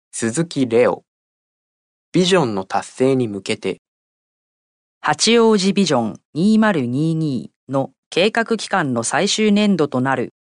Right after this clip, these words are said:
Speaker 2: 四年度予算の取り組みは、
Speaker 1: 総仕上げの四年度はデジタル化や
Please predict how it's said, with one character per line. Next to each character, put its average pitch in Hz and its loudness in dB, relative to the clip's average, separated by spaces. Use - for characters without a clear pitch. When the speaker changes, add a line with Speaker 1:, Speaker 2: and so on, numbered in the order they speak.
Speaker 2:
四 135 -2
年 214 2
度 208 2
予 208 4
算 143 -2
の 120 -4
取 120 -10
り 165 -10
組 143 -4
み 127 -4
は、 123 -2
Speaker 1:
総 180 2
仕 - -2
上 175 4
げ 120 0
の 104 -6
四 101 0
年 135 0
度 95 0
は 90 0
デ 107 2
ジ 170 -4
タ 180 0
ル 165 0
化 160 -4
や 117 0